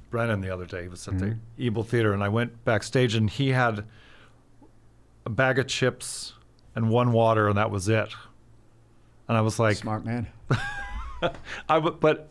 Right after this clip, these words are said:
Speaker 1: and your, but your backstage wasn't a lot of stuff either.
Speaker 2: No, because what happens is
Speaker 1: Our backstage is a fucking
Speaker 2: Yeah.
Speaker 1: cavalcade of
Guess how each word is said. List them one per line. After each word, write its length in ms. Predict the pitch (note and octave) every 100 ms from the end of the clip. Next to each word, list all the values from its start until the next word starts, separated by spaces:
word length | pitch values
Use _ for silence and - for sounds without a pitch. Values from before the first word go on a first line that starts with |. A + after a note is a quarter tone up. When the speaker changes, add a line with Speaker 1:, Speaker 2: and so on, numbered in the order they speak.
| -
Speaker 1:
and 240 | C#3+ C#3 -
your, 220 | C#3+ E3
but 260 | E3+ D3+
your 160 | C#3 F3
backstage 520 | G#3 E3 - C#3 B2
wasn't 240 | B2 A#2 A#2+
a 40 |
lot 140 | A#2
of 80 | A#2
stuff 240 | - A#2+ A2
either. 460 | C#3+ D#3+ A2 G#2 - -
Speaker 2:
No, 260 | A#2+ C3+ G#2
because 280 | A2+ C3+
what 120 | B2+ C#3+
happens 400 | C#3+ D#3 C#3 A2+
is 60 |
Speaker 1:
Our 160 | C#3 F#3+
backstage 480 | F3+ E3+ - D#3 B2+
is 160 | A2+
a 80 | B2
fucking 840 | - - - C#3+ C3 - B2 A#2
Speaker 2:
Yeah. 20 | G#2+ - D#3+ -
Speaker 1:
cavalcade 720 | - D#3 C#3+ D3+ C#3+ D3 C#3
of 260 | B2 G#2+